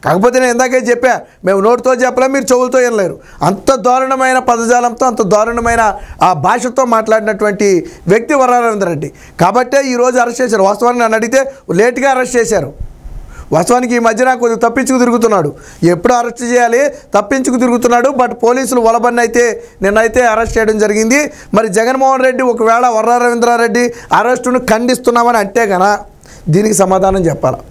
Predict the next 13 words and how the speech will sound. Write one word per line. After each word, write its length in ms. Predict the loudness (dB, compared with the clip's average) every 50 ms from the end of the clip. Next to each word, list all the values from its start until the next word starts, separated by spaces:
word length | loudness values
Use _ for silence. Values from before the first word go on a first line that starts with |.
| -20 -20 -20 -10 -4 0 2
ఇది 100 | 2 2 2
మొత్తం 200 | 2 2 2 0 2 2
నువ్వు 140 | 2 2 2
రాపిచ్చావా, 460 | 0 0 -4 -4 -2 0 0 0 0 0
నువ్వు 120 | 0 0 0 0
మాట్లాడిపించావా, 580 | 0 2 0 0 0 -2 -4 -2 0 0 2 2 2
నువ్వు 100 | 0 0
ఒప్పుకోవాలా? 420 | 0 0 0 2 2 2 0 -2 -6 -10 -20 -20 -20 -20 -20 -20 -18 -18 -16 -16 -18 -20 -20 -20 -20 -20 -20 -20 -20 -20 -18 -20 -20 -10 -4 0
వర్రా 240 | 0 2 2 2 2 2 2 0
రవీంద్రారెడ్డిని 840 | 2 2 0 0 0 2 2 2 2 2 0 -2 -2 -2 -2 -2 0 0
జగన్మోహన్ 500 | 0 0 0 0 0 0 2 2 2 0
రెడ్డి 160 | 0 0 0 0 0
కాపాడినా, 480 | 0 2 0 0 0 0 0 0 0